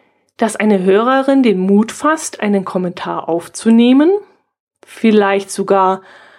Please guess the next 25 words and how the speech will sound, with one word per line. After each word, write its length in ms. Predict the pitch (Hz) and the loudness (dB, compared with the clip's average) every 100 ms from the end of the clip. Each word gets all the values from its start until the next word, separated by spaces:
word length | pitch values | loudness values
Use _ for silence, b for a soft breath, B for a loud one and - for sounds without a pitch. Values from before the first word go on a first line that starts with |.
| b b b _ | b b b _
einen 300 | 208 214 208 | -2 0 2
sogenannten 580 | 202 196 196 180 175 180 | 2 2 0 -4 -8 -14
Vorspann. 840 | - 190 175 180 - 226 262 349 370 b b b b b b b _ | -10 -4 -2 -2 -4 -4 -4 -6 -10 b b b b b b b _
Und 220 | 233 233 | 0 0
dann 220 | 214 262 | 0 0
macht 280 | 311 311 - | 0 0 -2
ihr 140 | 285 285 | -2 0
das 240 | 240 - | -2 -4
Aufnehmen 480 | 233 247 247 240 233 | -4 2 2 4 2
von 180 | 208 196 | -2 -2
Audiodateien 760 | 196 214 220 208 196 208 196 | 0 0 0 0 -2 -2 -2
plötzlich 320 | 190 185 - | -2 -4 -8
so 320 | - 165 240 370 | -10 -2 2 2
viel 320 | - 262 269 | 0 -2 -2
Spaß, 640 | - - 180 226 302 - B B B B B B - | -4 -4 -2 -2 -4 -10 B B B B B B -10
dass 220 | 190 - | -8 -2
sie 180 | 269 269 | 0 0
auch 300 | 247 247 - | -2 -4 -2
Audiobeiträge 880 | 190 220 220 190 180 180 180 180 190 | 0 2 2 0 -2 0 0 2 0
von 360 | 190 175 180 180 _ _ | -2 -2 -4 -10 _ _
Museumsbesuchen 1400 | 185 180 196 226 240 - 208 190 202 208 202 196 196 190 - _ _ _ _ _ - | -10 -4 0 2 2 -2 -6 -2 0 0 -2 -2 -2 -6 -12 _ _ _ _ _ -10
und 180 | 208 | -10
von 220 | 202 202 196 | -6 -4 -2
Oldtimer-Rallyes 1000 | 190 226 226 214 214 202 202 202 202 196 | 0 0 0 -2 -2 0 0 0 0 0
beisteuert. 960 | 190 185 180 - 185 180 180 180 - | -2 0 0 -2 0 0 -2 -6 -12